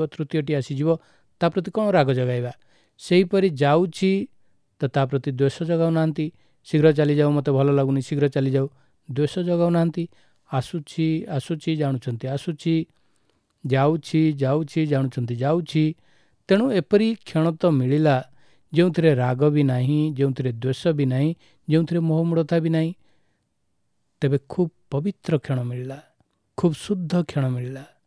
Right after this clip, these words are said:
ସେହି ଶୁଦ୍ଧ କ୍ଷଣ ଆମର ଅନ୍ତର୍ମନର ଗଭୀରତାରେ ଆମେ ଯେଉଁ ସଂଗ୍ରହ କରି ରଖିଛନ୍ତି,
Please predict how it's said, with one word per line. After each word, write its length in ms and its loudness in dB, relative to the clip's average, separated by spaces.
ସେହି 380 4
ଶୁଦ୍ଧ 480 -4
କ୍ଷଣ 420 0
ଆମର 200 4
ଅନ୍ତର୍ମନର 840 4
ଗଭୀରତାରେ 680 2
ଆମେ 180 0
ଯେଉଁ 160 2
ସଂଗ୍ରହ 480 0
କରି 200 0
ରଖିଛନ୍ତି, 640 0